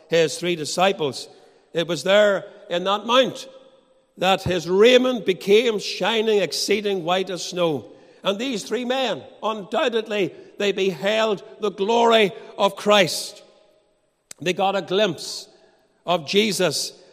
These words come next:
as the glorious King in the kingdom of God. And some say that's what the Lord is referring to, what happened six days later.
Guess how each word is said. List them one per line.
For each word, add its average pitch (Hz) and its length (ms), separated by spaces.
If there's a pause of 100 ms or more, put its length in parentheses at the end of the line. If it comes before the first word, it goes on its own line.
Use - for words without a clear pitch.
as 180 300
the 180 160
glorious 185 640
King 180 560
in 208 260
the 202 100
kingdom 185 580 (280)
of 147 180
God. 180 340 (720)
And 135 100
some 180 280
say 165 440
that's 175 300
what 160 260 (400)
the 151 100
Lord 151 280
is 135 120
referring 160 440
to, 123 180
what 151 200
happened 151 340
six - 260
days 147 240
later. 170 320